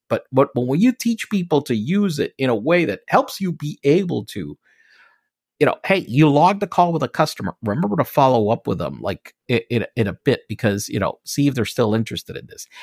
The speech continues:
Hey, this guy indicated interest in this. Keep it on, on track." So later on, I go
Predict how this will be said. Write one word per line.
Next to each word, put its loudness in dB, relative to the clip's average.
Hey, 4
this 0
guy 2
indicated -4
interest -2
in -6
this. -10
Keep -6
it 4
on, 2
on 0
track." 0
So -2
later 2
on, 4
I 2
go 0